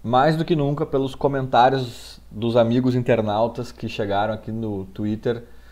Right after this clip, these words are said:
sobre o jogo. E é sobre esse, e é em cima desses comentários que a gente vai trocar essa ideia, mas ficou nítido que foi uma superioridade gremista, né?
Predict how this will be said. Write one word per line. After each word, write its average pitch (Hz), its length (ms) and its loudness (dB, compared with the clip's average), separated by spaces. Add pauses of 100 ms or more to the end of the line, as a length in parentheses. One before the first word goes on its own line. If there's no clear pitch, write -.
(440)
sobre 127 460 4
o 131 40 4
jogo. 110 360 6
E 107 60 2
é 120 80 2
sobre 175 320 0
esse, 175 200 -4
e 139 120 2
é 143 260 8
em 143 60 -2
cima 170 260 -2
desses 160 260 -2
comentários 139 640 -2
que - 160 -12
a 139 60 -2
gente 131 240 -6
vai 120 240 0
trocar 120 340 -2
essa 117 160 -2
ideia, 110 560 0 (1120)
mas 110 360 0
ficou - 260 -2
nítido 127 480 -2
que 123 140 -10
foi 120 120 -4
uma 117 140 -2
superioridade 110 800 -2
gremista, 98 500 -6
né? 92 200 -8